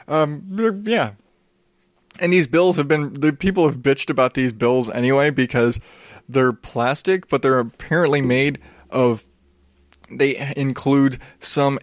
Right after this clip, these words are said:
animal fats and, and s-, and whatever the hell. There's animal byproducts used in the making of the plastic for the bills. So vegans are all pissed that the money isn't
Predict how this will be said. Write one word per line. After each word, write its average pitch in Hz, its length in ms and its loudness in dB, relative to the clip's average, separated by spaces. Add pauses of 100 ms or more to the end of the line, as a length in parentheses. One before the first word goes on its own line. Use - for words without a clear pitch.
(140)
animal 147 480 0
fats 147 600 -6
and, 147 540 -4
and 139 200 -2
s-, - 160 -2
and 139 260 -2
whatever 143 300 0
the 139 100 0
hell. 143 320 0
There's 139 280 -2
animal 160 380 0
byproducts 131 640 -2
used 131 220 -2
in 120 100 0
the 117 60 -4
making 143 300 -2
of 120 60 -10
the 117 60 -12
plastic 170 440 -4
for 135 100 -2
the 139 80 -4
bills. 165 320 0 (380)
So 143 280 0
vegans 151 380 0
are 131 100 2
all 135 100 2
pissed 165 500 -2
that 131 160 0
the 131 60 -2
money 135 380 -2
isn't 131 420 -2